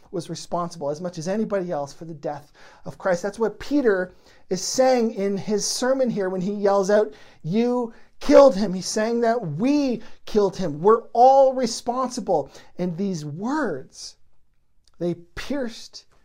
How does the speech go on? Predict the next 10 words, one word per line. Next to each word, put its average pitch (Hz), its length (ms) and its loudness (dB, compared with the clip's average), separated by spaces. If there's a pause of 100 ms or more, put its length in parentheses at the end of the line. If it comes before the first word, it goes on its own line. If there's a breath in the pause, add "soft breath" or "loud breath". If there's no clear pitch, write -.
(640)
their 180 160 -6
hearts. - 540 -18 (1600)
Now, 180 400 -8
now 190 180 0
I 196 80 2
wonder, 180 460 -2 (120)
um, 151 300 -8 (520)
has 175 280 -2
your 190 200 -2
heart 147 400 -12